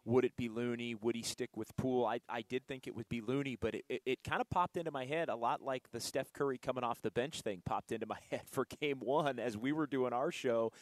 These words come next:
leading up to game one, and I just kinda threw it out there like, "Well, would they do that?"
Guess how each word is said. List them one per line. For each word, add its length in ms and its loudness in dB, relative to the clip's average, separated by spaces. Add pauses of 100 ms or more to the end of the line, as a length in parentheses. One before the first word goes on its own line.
(240)
leading 320 -2
up 200 2
to 80 -2
game 260 -2
one, 180 0
and 100 -4
I 60 -2
just 220 -10
kinda 280 -2
threw 160 0
it 80 0
out 220 2
there 160 0
like, 240 -2
"Well, 160 -6
would 180 2
they 140 -2
do 200 -4
that?" 280 -2